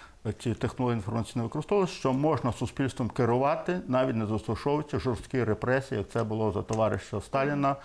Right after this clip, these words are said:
в тридцяті роки. Можна його теж знівелювати,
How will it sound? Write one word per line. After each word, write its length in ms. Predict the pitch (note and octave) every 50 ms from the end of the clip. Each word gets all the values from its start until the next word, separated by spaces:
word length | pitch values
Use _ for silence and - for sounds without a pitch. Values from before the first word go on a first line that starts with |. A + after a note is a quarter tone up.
| - - -
в 40 | -
тридцяті 500 | C3 A2 - - C3 A#2+ A2 - - B2+
роки. 280 | A2+ A2 - - G#2+
Можна 400 | A#2 D#3+ F3 F3+ D#3+ - E3 D3
його 440 | C3+ B2+ A#2+ A2+ B2+ B2 A2+ A2 - - - - - - - - -
теж 380 | - C#3 C3 A2+ - - - - - - - - - - -
знівелювати, 920 | F#2+ G2 B2+ B2 A#2+ A#2+ A#2+ A#2+ A#2 B2 B2 A#2+ A#2+ A#2+ - D#3 D#3